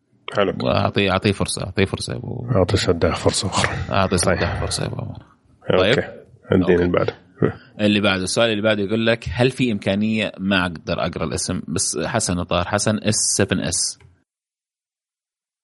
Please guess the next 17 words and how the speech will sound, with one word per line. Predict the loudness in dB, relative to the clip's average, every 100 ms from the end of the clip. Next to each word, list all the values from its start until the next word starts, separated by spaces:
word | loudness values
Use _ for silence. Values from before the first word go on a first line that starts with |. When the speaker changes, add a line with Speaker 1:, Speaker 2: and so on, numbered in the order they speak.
| _ _ _ _ _ -20 -20 _
Speaker 1:
آه، | 2 6 6 4 4 4 4
أيوه. | 6 6 4 0 _ -16 -16 _ _ _ _ _ 0
Speaker 2:
يقول | 2 4
لك: |
Speaker 1:
إيش؟ | 4
Speaker 2:
"هل | 2
في | 0 -2
إمكانية | 0 0 2 2
تضمنون | 2 -2 0 0
أشخا-، | -2 -4 -2 -4 -4
تضمون | 0 4 6 4 2 0
أشخاص | -6 -4 -6 -4 -2
جدد | -2 -4 -10 _
للبودكاست؟" | 0 2 0 0 0 -2 -2 -14 _ _ _ _ _ _ _ _ _ _ _ _ _ _ _ -6 4
Speaker 1:
ممكن، | 4 4 2
ليش | 2 2
لا؟ | -2